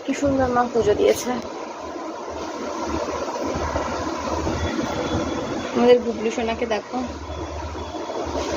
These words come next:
এই টিকটিকিটা না খুব বিরক্ত করছে। বাচ্চাগুলো প্রসাদগুলো তুলে তুলে খায়, আমার ভীষণ ভয় লাগে ওরা যদি মুখ দিয়ে দেয়। সব প্রসাদ খায় না, শুধু গুবলুরটাই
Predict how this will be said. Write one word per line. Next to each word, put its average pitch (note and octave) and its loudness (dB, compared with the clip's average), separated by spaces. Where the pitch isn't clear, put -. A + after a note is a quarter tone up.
এই F4+ 12
টিকটিকিটা D#4+ 2
না - 2
খুব F4 4
বিরক্ত F#4+ 2
করছে। F#3 2
বাচ্চাগুলো C#4+ 8
প্রসাদগুলো C4+ 4
তুলে C4 4
তুলে C#4+ 8
খায়, D4 10
আমার B3+ 8
ভীষণ D#4 4
ভয় A#3 8
লাগে B3+ 10
ওরা A3+ 10
যদি B3 2
মুখ A#3+ 0
দিয়ে B3+ 10
দেয়। A3+ 10
সব B3 8
প্রসাদ D#4+ 4
খায় C#4+ 10
না, A#3 8
শুধু B3+ 2
গুবলুরটাই C4 4